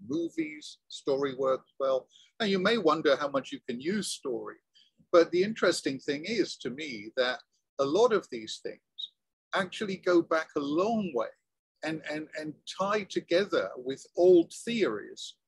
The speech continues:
about, um, storytelling and about giving speeches, and about things like this. So if we come back to this, logic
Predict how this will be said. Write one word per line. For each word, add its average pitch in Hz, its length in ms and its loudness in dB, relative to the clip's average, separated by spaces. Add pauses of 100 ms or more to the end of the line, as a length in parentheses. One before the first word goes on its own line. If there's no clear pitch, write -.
(220)
about, 117 520 0 (600)
um, 113 480 -2 (640)
storytelling 127 800 0
and 123 120 -6
about 120 440 0 (140)
giving 127 220 -10
speeches, - 600 -8 (300)
and 120 140 -14 (160)
about 120 360 -4
things 120 260 2
like 139 180 -6
this. - 360 -8 (320)
So 160 160 0
if 151 120 0
we 160 80 6
come 170 320 -2
back 147 240 -2
to 139 200 -6
this, 135 480 -4 (360)
logic 170 580 6